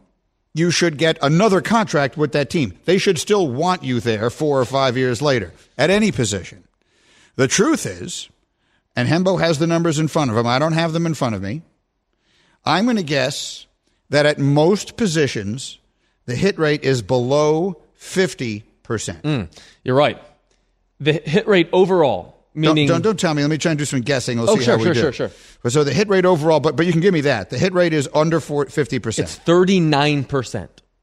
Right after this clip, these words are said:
Speaker 2: Two in five players drafted in the first round wind up signing a second contract with their draft team.
Speaker 1: That's incredible to
Speaker 2: Isn't
Speaker 1: me.
Speaker 2: it?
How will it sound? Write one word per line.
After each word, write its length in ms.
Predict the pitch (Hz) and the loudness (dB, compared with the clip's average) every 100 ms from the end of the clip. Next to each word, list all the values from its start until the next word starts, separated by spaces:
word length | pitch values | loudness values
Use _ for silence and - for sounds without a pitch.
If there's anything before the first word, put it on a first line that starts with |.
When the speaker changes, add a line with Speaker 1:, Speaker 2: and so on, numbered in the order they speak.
| _ _ _ | _ _ _
Speaker 2:
Two 260 | - 220 240 | -2 2 4
in 120 | 226 | 2
five 320 | - 165 156 | 2 2 2
players 360 | 143 131 107 107 | 0 0 0 0
drafted 320 | 139 143 143 | 0 0 0
in 60 | 127 | -6
the 80 | |
first 300 | 117 143 139 | -4 -4 -4
round 400 | 123 117 101 101 - _ | -4 -4 -4 -8 -14 _
wind 320 | 120 139 151 | -2 0 2
up 100 | 143 | 0
signing 360 | - 135 131 123 | -2 -2 0 -4
a 40 | |
second 420 | 104 - 151 165 151 | -6 -4 -4 -4 -4
contract 500 | 127 123 120 104 123 | -4 -2 -4 -4 -4
with 180 | 120 | -6
their 160 | - 107 | -2 -4
draft 340 | 101 92 90 | -4 -8 -10
team. 200 | - 67 - _ _ _ _ | -16 -20 -20 _ _ _ _
Speaker 1:
That's 240 | - 151 - | -8 -4 -2
incredible 500 | 113 - 107 95 92 | -4 -6 -10 -10 -6
to 40 | |
Speaker 2:
Isn't 180 | 139 214 | -4 -2
Speaker 1:
me. 80 | 269 | -2
Speaker 2:
it? 160 | - | -6